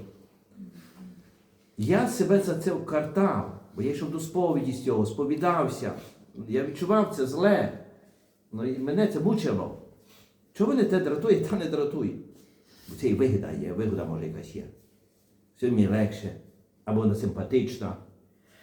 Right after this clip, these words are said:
мені подобається більше. От, я з нею готовий годинами бути. А ти давай, давай, давай, я тобі то розказую, і, і давай, давай.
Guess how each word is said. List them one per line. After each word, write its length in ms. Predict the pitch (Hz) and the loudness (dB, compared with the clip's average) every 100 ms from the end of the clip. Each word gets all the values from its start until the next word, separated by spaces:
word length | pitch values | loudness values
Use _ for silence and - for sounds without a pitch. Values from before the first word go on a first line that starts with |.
| - - _ - | -20 -20 _ -2
мені 140 | 107 | 0
подобається 680 | 107 98 131 131 117 107 107 | 0 2 4 4 2 0 0
більше. 400 | 101 107 107 104 - - | 0 0 -2 -6 -10 -4
От, 380 | 143 202 196 - | 2 2 2 -2
я 100 | 131 | -4
з 40 | |
нею 160 | 143 131 | 2 2
готовий 280 | 127 131 107 | 4 2 2
годинами 440 | - 254 214 139 | 4 6 6 6
бути. 320 | 113 104 - - - - - - _ _ _ _ _ - | 2 0 -4 -10 -16 -20 -20 -20 _ _ _ _ _ -14
А 60 | 104 | -8
ти 80 | 131 | -6
давай, 280 | 107 127 107 | -4 -2 -4
давай, 260 | 110 107 98 | -4 -6 -4
давай, 160 | 107 90 | -4 -4
я 60 | 110 | -6
тобі 220 | 120 110 | -6 -4
то 60 | |
розказую, 440 | 131 - 185 110 107 | -4 -4 -6 -2 -2
і, 200 | 110 127 | -2 -4
і 60 | |
давай, 380 | 127 - 139 123 | -4 -4 -4 -2
давай. 200 | 98 107 | -2 -4